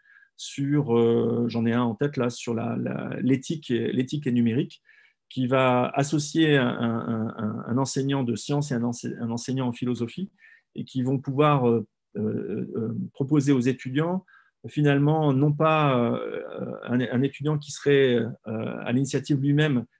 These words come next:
d'essayer de faire le croisement polytechnique et des différents modules qu'il a, qu'il a, qu'il a reçus dans son parcours, mais de,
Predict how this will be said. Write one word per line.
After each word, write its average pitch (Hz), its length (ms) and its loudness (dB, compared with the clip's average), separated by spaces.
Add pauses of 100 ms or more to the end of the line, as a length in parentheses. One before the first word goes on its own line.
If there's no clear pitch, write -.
(120)
d'essayer 135 420 0
de 131 140 0
faire 139 180 -2
le 123 80 2
croisement 151 720 0 (220)
polytechnique 143 600 2
et 131 60 0
des 123 140 0
différents 123 480 -2
modules 131 300 -2
qu'il 117 180 -6
a, 113 260 -4
qu'il 117 220 -6
a, 110 100 -4
qu'il 120 160 -6
a 117 60 -2
reçus 120 240 -6
dans 127 80 -4
son 120 160 -6
parcours, 165 400 -8 (340)
mais 123 80 -2
de, 131 300 2